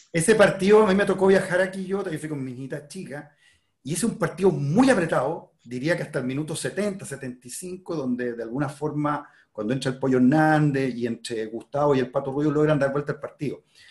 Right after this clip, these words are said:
En lo personal, tú, ¿cuándo sentiste que éramos campeones? ¿Cuando terminó el partido con Colo-Colo o con alguno de los que te estoy contando?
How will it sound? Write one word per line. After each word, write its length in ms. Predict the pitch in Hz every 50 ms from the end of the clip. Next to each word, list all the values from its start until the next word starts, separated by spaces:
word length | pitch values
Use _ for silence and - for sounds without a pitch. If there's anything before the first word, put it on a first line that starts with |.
| - - - _ _ _ _ _ _ -
En 180 | 147 151 170
lo 120 | 175 185 180
personal, 540 | 180 160 139 - 185 190 214 214 214 214 -
tú, 260 | 226 208 165 156 -
¿cuándo 280 | - 202 240 247 262 254
sentiste 460 | - 247 196 190 - 196 - - 202
que 80 | 190 196
éramos 180 | 190 180 -
campeones? 540 | - 170 151 - - - 127 117 110 110 -
¿Cuando 180 | - 131 131 127
terminó 200 | 131 131 151 165
el 40 | 165
partido 280 | 165 - - 180 180
con 160 | 160 160 131 -
Colo-Colo 560 | 131 123 120 117 - 160 208 269 294 339 339
o 300 | - - 160 156 156 151
con 140 | 156 151 147
alguno 280 | 143 143 156 165 165 156
de 240 | 156 147 147 - -
los 220 | 135 127 139 139 135
que 100 | 131 -
te 100 | 131 127
estoy 180 | - 151 -
contando? 540 | - 127 123 123 - 110 107 101 95 95